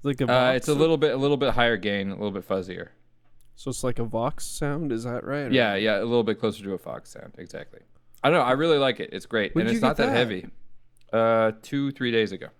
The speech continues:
Speaker 1: Do you like it better than your, uh, what is it, your
Speaker 2: Yes
Speaker 1: Randall?
Speaker 2: and no. It's, it's interesting. So I took it to a gig. So mine has really nice distortion,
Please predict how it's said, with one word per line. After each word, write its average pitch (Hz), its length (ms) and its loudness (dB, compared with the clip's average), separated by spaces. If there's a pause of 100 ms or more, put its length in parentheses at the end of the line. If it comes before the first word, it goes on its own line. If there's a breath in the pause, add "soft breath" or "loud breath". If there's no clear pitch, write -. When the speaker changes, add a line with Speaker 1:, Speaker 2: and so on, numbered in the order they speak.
(480)
Speaker 1:
Do 139 80 -8
you 139 60 0
like 143 160 -2
it 139 80 -4
better 135 280 -2
than 127 240 -6
your, 120 320 -6
uh, 110 260 -6 (800)
what 127 120 -4
is 123 140 -6
it, 98 60 -6
your 110 140 -4
Speaker 2:
Yes 170 280 2
Speaker 1:
Randall? 180 40 0 (200)
Speaker 2:
and 120 80 2
no. 127 40 4
It's, 123 120 0
it's 147 320 -2
interesting. 156 380 0
So 117 140 0
I 113 60 2
took 170 220 -2
it 190 80 -2
to 165 140 2
a 131 60 4
gig. 101 360 -2 (800)
So 127 140 0
mine 165 360 2
has 160 240 0
really 147 340 0
nice 123 480 -2 (560)
distortion, 113 680 -2